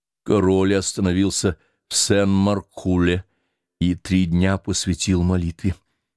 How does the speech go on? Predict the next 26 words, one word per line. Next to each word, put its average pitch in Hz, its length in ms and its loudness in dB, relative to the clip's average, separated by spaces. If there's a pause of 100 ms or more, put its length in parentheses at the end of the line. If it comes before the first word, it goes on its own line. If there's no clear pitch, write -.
(120)
Драгоценное 98 920 0
время, 78 340 -4 (580)
потерянное 76 680 -2
нами, 58 340 -8 (720)
выигранное 85 640 0
Бетфортом. - 760 -6 (540)
Он, 113 220 2
конечно, 87 440 0
сумел 82 360 0
им 85 80 -2
воспользоваться. - 800 -6 (1200)
Без 120 260 0
короля 147 420 2
мы 175 100 0
не 170 120 2
могли 170 420 2
идти - 220 -6
дальше, 80 440 -2
это 85 380 -2
значило 82 600 -2
бы 95 120 -2
оставить 90 560 -2
его 101 140 2
в 82 40 -6
гнезде 80 480 -2
заговорщиков. 101 800 -4